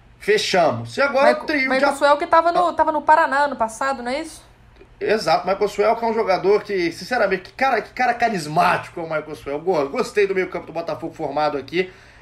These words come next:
Speaker 1: E agora o trio de ataque, vamos combinar o seguinte: Dodô e o Louco Abreu tem que entrar.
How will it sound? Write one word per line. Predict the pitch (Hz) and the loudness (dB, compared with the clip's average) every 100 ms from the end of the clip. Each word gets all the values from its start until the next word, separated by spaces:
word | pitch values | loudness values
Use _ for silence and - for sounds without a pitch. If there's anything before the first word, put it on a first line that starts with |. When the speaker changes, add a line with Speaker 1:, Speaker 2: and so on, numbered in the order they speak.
| - | 0
Speaker 1:
E | |
agora | 339 277 | 2 2
o | 269 | 2
trio | 277 285 | 0 0
de | 240 | 0
ataque, | 208 - 233 - - | 0 2 2 2 -4
vamos | 185 240 | -6 -4
combinar | 247 233 220 | -4 0 0
o | |
seguinte: | 226 196 139 117 147 | 0 -6 -8 -10 -2
Dodô | 233 233 170 226 320 | 0 0 2 2 4
e | 370 | 2
o | |
Louco | 285 269 | 0 0
Abreu | 202 185 220 240 | -2 0 0 -2
tem | 247 247 | -6 -6
que | 254 | -4
entrar. | 254 180 135 - | -4 -2 -4 -6